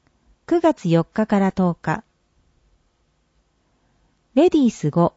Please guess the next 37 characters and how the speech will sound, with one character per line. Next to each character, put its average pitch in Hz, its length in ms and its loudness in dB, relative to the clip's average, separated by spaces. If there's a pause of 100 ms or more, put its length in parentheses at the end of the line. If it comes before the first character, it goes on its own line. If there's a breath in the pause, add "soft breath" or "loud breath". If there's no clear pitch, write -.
が 214 180 2
ん 285 100 -2
検 254 240 2
診。 147 440 -6 (880)
対 240 240 2
象、 185 560 0 (580)
四 - 200 -2
月 330 240 -2
一 311 260 -4
日 294 300 -2
時 277 120 -4
点 196 280 2
で 156 240 -2 (200)
四 320 240 2
十 330 140 -2
歳 311 400 0
以 294 60 -4
上 185 240 2
の 156 100 -2
市 208 240 -2
民。 165 300 -2 (1300)
実 226 120 0
施 277 320 -6
日、 - 180 -8 (920)
十 277 220 2
月 302 320 -2
四 254 140 2 (160)
日 220 260 -2
日 202 380 -2
曜 269 220 4
日。 - 200 -8 (1200)
申 285 200 2
し - 100 -18
込 294 160 -4
み 294 140 -2
期 254 160 -8
間、 175 340 -4